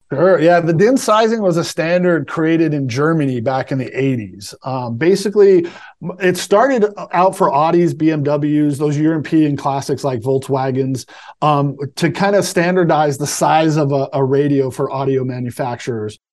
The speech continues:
And it, it became very, very popular, uh, worldwide. And it's to, to today, it's even an industry standard. I mean, uh, nowadays, you're looking at a lot of flat screens with, you know, big double din sizes and things a lot larger.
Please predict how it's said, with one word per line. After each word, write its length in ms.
And 180
it, 220
it 180
became 380
very, 340
very 180
popular, 640
uh, 260
worldwide. 840
And 220
it's 280
to, 380
to 140
today, 440
it's 140
even 220
an 100
industry 420
standard. 420
I 80
mean, 240
uh, 160
nowadays, 640
you're 100
looking 440
at 220
a 60
lot 200
of 80
flat 260
screens 480
with, 220
you 100
know, 200
big 420
double 340
din 220
sizes 540
and 120
things 200
a 40
lot 200
larger. 440